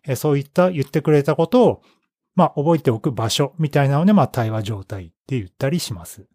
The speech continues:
で、えー、対話システムはこの対話状態、まあ、現在の対話状態を見て、じゃあ今何しようかなっていうふうに、えー、行動を決定するっていうふうに動きます。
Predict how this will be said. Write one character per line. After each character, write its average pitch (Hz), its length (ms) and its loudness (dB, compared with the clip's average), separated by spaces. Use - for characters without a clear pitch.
で、 190 220 -2
え 156 100 2
ー、 - 20 0
対 170 220 2
話 170 140 4
シ 185 180 2
ス - 80 -8
テ 151 120 0
ム 156 120 2
は 208 140 4
こ 160 100 -2
の 131 100 0
対 160 220 2
話 170 100 4
状 170 220 2
態、 101 180 -8
ま 143 140 -4
あ、 - 20 -2
現 180 240 2
在 147 160 2
の 139 80 -2
対 139 220 0
話 143 140 2
状 143 200 2
態 131 200 -2
を 117 40 -6
見 135 160 -6
て、 214 300 -2
じ 165 80 0
ゃ 143 40 4
あ - 20 2
今 143 260 2
何 131 240 4
し - 140 -4
よ 120 100 2
う - 40 -10
か 117 120 -6
な 101 160 -6
っ - 80 -12
て - 120 -6
い 110 60 -2
う - 40 -2
ふ 156 140 -4
う 165 80 2
に、 220 280 6
え 127 140 0
ー、 - 20 -8
行 113 300 -4
動 113 180 -2
を 143 80 -4
決 123 240 -2
定 110 200 -2
す - 120 -10
る 104 100 -6
っ - 40 -10
て - 160 -8
い 110 80 -2
う 117 40 -4
ふ 147 100 -6
う 165 60 0
に 196 180 2
動 107 180 -8
き 98 120 -12
ま 85 140 -12
す。 - 180 -20